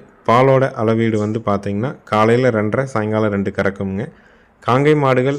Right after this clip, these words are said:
இந்த மாதிரியான சினை மாடுகள் வந்து பார்த்தீங்கன்னா, மாசத்துக்கு முப்பது மாடு, நாற்பது மாடு நம்ம போட்ட சூழல் போயி, இன்னைக்கு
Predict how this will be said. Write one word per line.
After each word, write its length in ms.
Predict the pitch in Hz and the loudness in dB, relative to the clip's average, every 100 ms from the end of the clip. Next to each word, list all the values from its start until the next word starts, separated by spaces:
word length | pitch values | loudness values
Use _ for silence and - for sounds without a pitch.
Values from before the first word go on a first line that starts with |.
| - | -4
இந்த 140 | 110 | -4
மாதிரியான 540 | 107 117 127 117 123 127 | -2 0 0 -2 -2 -6
சினை 300 | - 110 117 | -6 -2 0
மாடுகள் 380 | 123 117 117 110 | 0 0 0 -2
வந்து 240 | 101 101 | -2 -4
பார்த்தீங்கன்னா, 540 | 110 104 98 101 101 156 156 _ _ _ _ - _ _ _ _ _ _ _ _ _ _ _ _ _ | -2 -4 -4 -6 -8 -10 -16 _ _ _ _ -20 _ _ _ _ _ _ _ _ _ _ _ _ _
மாசத்துக்கு 680 | 104 107 143 156 143 139 156 | 0 2 2 0 -2 -4 -2
முப்பது 360 | 143 117 131 123 | -2 0 0 2
மாடு, 200 | 123 131 | 0 0
நாற்பது 320 | 110 110 113 | 0 0 0
மாடு 220 | 110 120 | 0 0
நம்ம 220 | 113 107 | -2 -4
போட்ட 260 | 101 107 107 | -2 -4 -4
சூழல் 360 | - 104 107 | -4 0 0
போயி, 460 | 101 101 101 123 - | -2 -4 -2 -4 -8
இன்னைக்கு 280 | 120 101 98 | -8 -6 -4